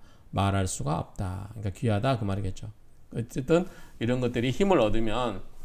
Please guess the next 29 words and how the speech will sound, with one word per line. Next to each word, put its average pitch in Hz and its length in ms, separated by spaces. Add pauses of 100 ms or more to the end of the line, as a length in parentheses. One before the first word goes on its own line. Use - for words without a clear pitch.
(360)
어, 98 500
어쨌든 123 400
힘이 160 240
있더라, 120 400
이런 135 240
것도 135 160
힘을 170 180
얻으면 143 540 (260)
굉장히, 117 680 (160)
어, 98 180
귀하다. 95 580 (360)
그래서 160 560
이제 127 340
우리가 123 400
양인이나 135 420
이런 127 500
것들은 127 680
이제 104 340
흉폭함은 190 680 (240)
흉폭함으로 156 760
해결하면 156 600
더 113 360
잘할 101 260
수 98 100
있죠. 98 260 (440)
그렇죠? 160 300 (1300)
신체 208 320
건강한 147 320
사람이 120 340